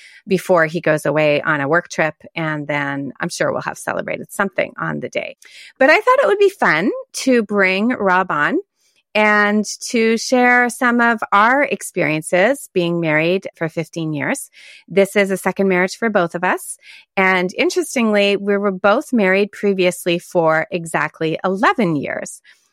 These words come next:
So I guess we actually have twenty-six years of marriage experience, but we're gonna be focused on the fifteen years. Although I think the eleven years of previous marriage experience has really helped us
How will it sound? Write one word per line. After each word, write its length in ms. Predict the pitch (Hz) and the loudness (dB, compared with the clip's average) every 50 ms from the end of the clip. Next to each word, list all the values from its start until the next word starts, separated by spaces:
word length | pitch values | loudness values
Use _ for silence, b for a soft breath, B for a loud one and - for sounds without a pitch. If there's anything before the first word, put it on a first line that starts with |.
| b _ | b _
So 340 | - - 262 262 254 233 - - - | -2 2 4 4 4 2 0 -2 -2
I 80 | 247 | 0
guess 300 | 254 427 494 - - - - - | 2 0 0 -2 -6 -16 -14 -6
we 400 | 220 233 247 240 240 233 - - | -2 0 2 2 2 0 -2 -2
actually 320 | 214 208 - - - 208 180 | -2 -2 -2 0 0 0 2
have 320 | 180 180 175 170 - _ | 2 0 0 0 -4 _
twenty-six 840 | - - - 254 254 240 226 220 - - - 285 277 - - - - | -8 -4 0 2 2 2 2 0 -2 -2 -2 -2 -2 -2 -10 -8 -2
years 440 | 175 170 151 151 151 165 175 - - - | 0 2 2 2 0 -2 -4 -6 -6 -4
of 140 | 190 170 175 | -4 -2 0
marriage 340 | 180 180 170 156 156 156 - | 0 0 2 0 0 0 -4
experience, 720 | 147 - - - - 143 135 131 135 151 175 185 - - B B B B B | -8 -8 -10 -6 -4 -4 -2 -2 -2 -4 -4 -6 -8 -12 B B B B B
but 220 | - 185 190 160 - - _ _ | 0 2 2 2 0 -4 _ _
we're 160 | 196 185 202 | -4 -4 -2
gonna 140 | 240 285 277 | 0 0 2
be 120 | 302 277 | 0 0
focused 460 | 233 - - 233 220 - 233 214 - - | 0 0 -2 -2 0 -2 -4 -4 -4 -4
on 240 | - 175 170 170 | -4 -2 -2 -2
the 80 | 165 160 | -4 -4
fifteen 460 | - - 196 185 - 190 175 170 160 | -2 -2 -4 -2 -2 -2 -2 -2 -2
years. 200 | 143 123 143 - - | -2 -2 -4 -4 0
Although 240 | 196 226 220 240 233 | 0 2 2 2 2
I 100 | 233 233 | 0 0
think 280 | 240 - 349 453 523 - | -2 -4 -4 -6 -4 0
the 140 | - 494 480 453 | 0 0 2 2
eleven 580 | 359 294 233 208 170 170 180 226 214 233 233 220 | 0 0 0 2 2 2 2 2 2 2 2 2
years 640 | 185 156 117 107 101 90 - - - - - - _ _ _ _ _ _ _ _ _ | 0 0 -2 -2 -4 -4 -8 -10 -14 -14 -16 -16 _ _ _ _ _ _ _ _ _
of 180 | 196 190 - _ | -4 -4 -2 _
previous 920 | - - 277 285 320 311 254 262 196 151 - - - - - - - _ _ _ _ _ - | -4 0 2 2 2 4 4 2 2 2 0 -4 -8 -12 -18 -20 -20 _ _ _ _ _ -2
marriage 320 | 190 180 175 165 165 165 | 0 2 2 2 0 0
experience 840 | 175 165 - - - 147 135 127 123 117 - - - - - - - b b b b b b b | -2 -4 -4 -6 -2 -2 -2 -2 -2 -6 -8 -10 -12 -16 -20 -20 -20 b b b b b b b
has 340 | - - 190 175 175 165 - - | -4 0 0 0 0 0 -4 -8
really 420 | - 180 175 180 190 196 185 175 165 | -8 -2 2 2 4 4 4 2 0
helped 400 | - - 190 175 175 - - 151 | -2 -2 -2 -2 -2 -2 -4 -4
us 340 | 123 127 147 - - - | -4 -4 -6 -10 -16 -20